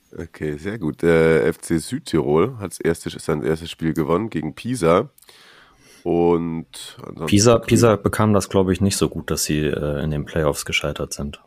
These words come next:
Speaker 2: am Aufstieg. Als Vorletzter mit nur einem Punkt.
Speaker 1: Ja, und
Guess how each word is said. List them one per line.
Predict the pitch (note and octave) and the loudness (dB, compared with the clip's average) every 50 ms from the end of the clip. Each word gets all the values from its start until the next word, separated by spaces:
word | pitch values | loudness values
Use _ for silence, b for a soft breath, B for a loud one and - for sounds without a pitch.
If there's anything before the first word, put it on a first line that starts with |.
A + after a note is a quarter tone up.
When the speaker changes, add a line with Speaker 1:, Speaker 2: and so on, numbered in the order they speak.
| _ - | _ -12
Speaker 2:
am | - D#2+ | -8 -8
Aufstieg. | C2+ B1+ B1+ - - - - - - _ _ _ _ _ _ _ _ _ _ _ _ - | -8 -8 -8 -12 -12 -12 -12 -16 -16 _ _ _ _ _ _ _ _ _ _ _ _ -10
Als | A2+ - | -10 -6
Vorletzter | - - F2+ E2 D#2 D#2 - - - - | -2 0 2 2 2 0 -2 -4 -6 -6
mit | C#2+ C#2+ C#2+ - | -6 -6 -6 -6
nur | - B1 - | -6 -4 -2
einem | - D#2 D2+ | -2 -2 -4
Punkt. | - - - D2+ D2+ - - _ _ _ _ _ _ _ _ _ _ _ _ _ _ _ _ _ _ _ _ _ _ _ _ _ _ _ _ _ _ _ _ _ _ _ _ _ _ _ _ - _ _ _ _ _ - | -4 -6 -10 -10 -10 -12 -16 _ _ _ _ _ _ _ _ _ _ _ _ _ _ _ _ _ _ _ _ _ _ _ _ _ _ _ _ _ _ _ _ _ _ _ _ _ _ _ _ -20 _ _ _ _ _ -2
Speaker 1:
Ja, | - D#2 - _ - - - _ _ _ _ _ _ - | -2 -2 -2 _ -8 -20 -20 _ _ _ _ _ _ -12
und | - D2+ | -12 -12